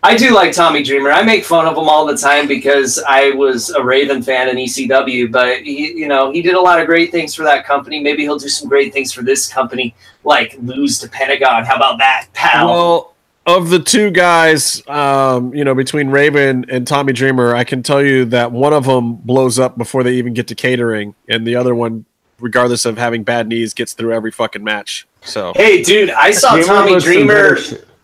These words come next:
Speaker 1: I saw Tommy Dreamer wrestle Kevin Steen at fucking, uh, the, the, the old Wrestle, WrestleCon when it was, like,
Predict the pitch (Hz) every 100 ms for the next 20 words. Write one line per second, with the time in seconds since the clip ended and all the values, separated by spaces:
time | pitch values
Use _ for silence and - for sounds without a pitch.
0 | _ 170 170 143 - 180 175 160 180 175
1 | 160 165 165 - 156 165 147 - - 151
2 | 170 190 185 _ _ 139 123 113 - _
3 | 147 143 143 127 127 117 117 120 110 107
4 | 107 - _ _ _ _ _ _ _ _
5 | - 143 127 127 123 120 127 117 117 113
6 | - 120 127 131 156 170 147 139 156 160
7 | 180 170 160 - _ _ _ - 156 160
8 | 170 - 151 165 170 156 135 131 127 131
9 | 131 123 117